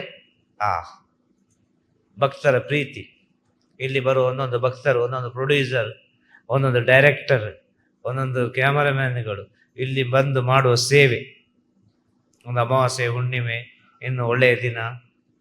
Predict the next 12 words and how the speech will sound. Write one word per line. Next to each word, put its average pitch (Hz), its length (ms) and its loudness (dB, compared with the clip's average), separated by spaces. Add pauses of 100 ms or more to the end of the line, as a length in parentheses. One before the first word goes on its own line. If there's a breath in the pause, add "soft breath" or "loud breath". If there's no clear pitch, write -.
(340)
ಆ, 113 100 -4
ಎಲ್ಲಕ್ಕೆ 143 520 4
ಬಂದು 135 460 2
ಏನು 143 300 4
ತಿಳಿದಿದ್ದಾಗೆ 139 680 -2
ಬಂದು 143 460 -4 (280 soft breath)
ಎಲ್ಲ 131 380 2
ಗುಡಿಸಿ 135 340 -2
ಒರೆಸಿ 131 420 0
ಎಲ್ಲ 139 260 0
ಮಾಡಿ 135 280 -2
ಹೋಗ್ತಾರೆ. 131 680 -6